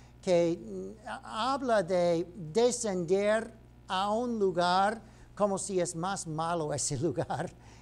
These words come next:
es más fornicario, es más lleno de demonios. Y así en un sentido, Señor dice, "Desciende a un lugar que no es tan moral, que no es tan bonito como el lugar donde vive usted,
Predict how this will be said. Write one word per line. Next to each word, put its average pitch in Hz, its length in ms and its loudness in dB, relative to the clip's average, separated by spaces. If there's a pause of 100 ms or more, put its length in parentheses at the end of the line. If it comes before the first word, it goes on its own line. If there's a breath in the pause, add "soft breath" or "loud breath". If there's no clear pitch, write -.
es 160 220 0
más 180 440 -2 (500)
fornicario, 185 1160 2
es 139 120 -6
más 165 260 -4
lleno 202 320 0
de 170 140 -2
demonios. 196 800 -2 (440 loud breath)
Y 196 140 6
así 202 300 6
en 208 100 4
un 233 140 2
sentido, 196 800 6 (180 loud breath)
Señor 190 400 2
dice, 185 320 0
"Desciende 240 1120 2 (100)
a 196 100 0
un 214 160 0
lugar 190 360 2
que 175 140 -4
no 175 160 -2
es 185 100 -6
tan 185 260 -4
moral, 160 640 -2
que 156 120 -8
no 143 100 -6
es 151 80 -8
tan 156 200 -6
bonito 160 560 -4 (300 loud breath)
como 175 220 0
el 160 60 0
lugar 156 360 0
donde 147 280 -2
vive 143 340 -4
usted, 160 540 2